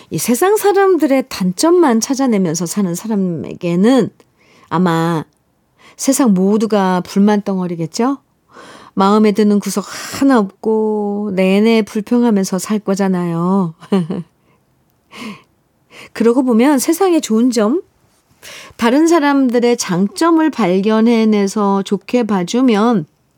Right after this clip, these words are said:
최소한 아까운 내 시간을 내내 불평하고 화내면서 쓰지 않아서 우리 정신 건강에도 도움이 되는 것 같아요.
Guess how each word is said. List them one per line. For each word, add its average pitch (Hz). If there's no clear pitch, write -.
최소한 330
아까운 208
내 185
시간을 190
내내 185
불평하고 190
화내면서 233
쓰지 247
않아서 180
우리 220
정신 208
건강에도 185
도움이 185
되는 165
것 -
같아요. -